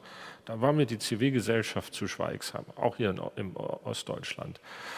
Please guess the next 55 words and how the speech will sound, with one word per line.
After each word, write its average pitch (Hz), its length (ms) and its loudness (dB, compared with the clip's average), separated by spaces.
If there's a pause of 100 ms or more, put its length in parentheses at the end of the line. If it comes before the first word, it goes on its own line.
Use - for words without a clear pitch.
(200)
Und, 107 380 2
ähm, 107 180 4
damit 123 280 4
kommen 147 180 6
wir 143 60 8
noch 131 140 8
mal 127 120 6
zu 123 140 2
so 113 140 6
einem 113 120 4
Schlüsselproblem. 101 960 2 (420)
Was 107 300 2
mich 156 220 4
beschäftigt, 143 760 4
da 120 100 8
sind 143 120 4
wir, 131 60 2
glaub 131 160 2
ich, 117 60 4
wieder 117 180 6
einer 151 180 6
Meinung, 131 420 4
ich - 120 -6
finde, 131 240 0
wir 123 100 4
haben 127 120 4
sowas 117 360 2
wie 120 140 4
eine 117 300 4 (360)
nervöse 110 540 4
Mitte 117 260 4
der 98 160 4
Gesellschaft. 95 640 -2
Und 98 120 -4
wir 107 80 0
Deutschen, 117 380 4
wir 98 120 2
wollen 113 160 4
immer 107 160 4
in 104 80 2
der 104 100 2
Mitte 101 220 0
der 92 160 -2
Gesellschaft 95 580 -4
sein. 95 260 0
Und 101 120 -4
hier 131 220 4
im 123 260 0
Osten 123 340 0
haben 127 120 0
wir 117 80 4
Menschen, 120 340 0
die 113 100 2
sehr 117 260 4
viele 117 520 6